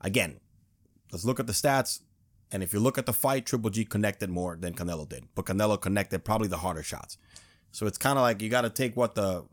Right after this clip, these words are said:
what kind of judges, what kind of, you know, what kind of judges you got looking at this fight. In boxing, you got judges that look analytically,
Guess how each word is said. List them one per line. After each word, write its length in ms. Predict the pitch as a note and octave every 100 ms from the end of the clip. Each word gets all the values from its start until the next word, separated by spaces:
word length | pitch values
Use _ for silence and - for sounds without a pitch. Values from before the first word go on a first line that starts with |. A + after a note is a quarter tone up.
| _ -
what 180 | A#2+ -
kind 160 | B2
of 80 | G2
judges, 320 | B2 G#2 F#2
what 120 | G2+
kind 160 | B2 G2+
of, 220 | F#2 G2+
you 60 | G#2+
know, 60 |
what 80 | G2+
kind 100 | B2
of 60 | G2
judges 280 | A#2+ G#2 F#2+
you 60 |
got 220 | F#2+ F2+
looking 240 | G#2 G2+ F2+
at 80 | E2+
this 100 | E2+
fight. 240 | E2+ D2+ _ _ _ _ -
In 80 |
boxing, 400 | F#2+ A2+ A2+ B2+
you 60 | A2
got 160 | G#2 G2
judges 240 | A2 G#2
that 80 | F#2+
look 220 | G#2 - _ - _ _
analytically, 640 | - F2 A#2+ D#3+ F#3 F3